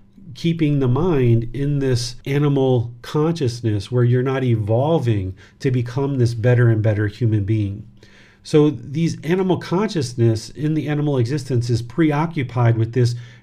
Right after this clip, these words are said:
craving, anger, and ignorance. You know, we play, we fight, we have sex, we eat, we hunt, all of these things in animal existence. In the human existence,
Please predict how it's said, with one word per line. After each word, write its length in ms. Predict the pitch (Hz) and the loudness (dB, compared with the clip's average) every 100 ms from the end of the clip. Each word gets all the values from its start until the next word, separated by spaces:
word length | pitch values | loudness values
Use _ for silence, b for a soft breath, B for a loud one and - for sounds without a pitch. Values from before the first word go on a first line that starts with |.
| - | -6
craving, 500 | - 156 151 143 131 | 0 4 4 0 0
anger, 340 | 131 131 120 | 0 2 4
and 80 | 117 | 4
ignorance. 520 | 123 110 95 101 - | 4 2 -2 -8 -4
You 60 | 110 | 2
know, 120 | 113 | 4
we 320 | 117 117 107 B B - | 6 4 0 B B -18
play, 640 | - 139 143 143 143 139 | -2 2 4 4 4 2
we 200 | 131 104 | 2 0
fight, 720 | 95 - 135 139 139 139 127 | -2 -4 -2 0 0 -2 -2
we 300 | 107 101 98 b b b - | -2 -2 -4 b b b -4
have 240 | 139 120 | 0 0
sex, 640 | - 147 143 139 135 120 | 0 2 2 2 0 -4
we 200 | 104 98 - | -6 -6 -6
eat, 560 | 147 151 151 143 131 | -4 0 0 0 -2
we 160 | 107 101 | -4 -4
hunt, 640 | 92 - 156 151 147 123 - B B - | -6 -2 0 2 2 -2 -8 B B -6
all 260 | 139 151 | 0 2
of 120 | 156 | 2
these 200 | 143 131 | 0 -4
things 340 | - 170 160 127 | 0 2 2 2
in 140 | 120 | 0
animal 460 | 110 113 117 113 113 | 0 0 2 2 0
existence. 680 | 113 180 170 120 101 - B B | 0 -2 -4 -4 -4 -6 B B
In 160 | 143 156 | -2 2
the 80 | 170 | 2
human 420 | 170 202 240 190 | 2 0 2 2
existence, 720 | 127 104 98 - 98 95 - | 0 0 -2 -2 -4 -4 -8